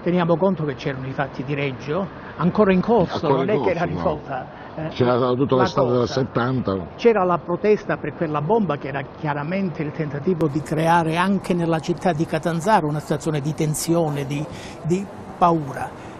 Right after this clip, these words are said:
Speaker 1: E allora noi conv-, convocammo questa manifestazione nella piazza Grimaldi, che è qui a ottanta passi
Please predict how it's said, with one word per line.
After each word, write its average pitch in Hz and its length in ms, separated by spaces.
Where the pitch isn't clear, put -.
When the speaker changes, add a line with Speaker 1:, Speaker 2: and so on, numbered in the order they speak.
Speaker 1:
E - 40
allora 254 280
noi 233 240
conv-, 170 280
convocammo 175 580
questa 156 580
manifestazione 220 1040
nella 170 220
piazza 165 360
Grimaldi, 160 500
che 139 120
è 139 40
qui 151 260
a 127 80
ottanta 135 440
passi 147 640